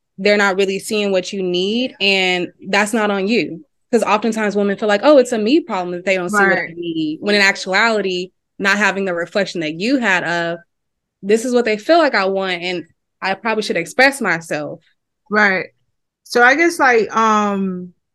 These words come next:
Speaker 2: for me, like, what I often tend to even just tell people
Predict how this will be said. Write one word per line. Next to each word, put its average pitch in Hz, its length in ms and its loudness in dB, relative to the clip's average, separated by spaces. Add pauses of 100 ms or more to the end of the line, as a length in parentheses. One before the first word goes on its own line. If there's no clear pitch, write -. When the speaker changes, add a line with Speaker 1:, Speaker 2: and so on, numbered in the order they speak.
(320)
Speaker 2:
for 233 140 4
me, 226 220 2
like, 214 260 4
what 214 160 2
I 214 320 4
often 208 400 -2
tend 202 640 -2
to 196 460 0
even 208 400 -2
just 196 240 -2
tell 196 320 0
people 196 800 -2